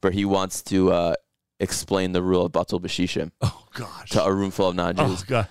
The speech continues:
Speaker 2: Which we should just explain for those listeners.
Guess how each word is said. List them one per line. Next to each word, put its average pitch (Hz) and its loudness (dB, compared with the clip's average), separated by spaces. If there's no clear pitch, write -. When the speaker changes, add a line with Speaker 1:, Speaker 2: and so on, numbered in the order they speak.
Speaker 2:
Which 175 2
we 185 6
should 156 4
just 120 0
explain 127 2
for 110 -2
those 107 2
listeners. 104 2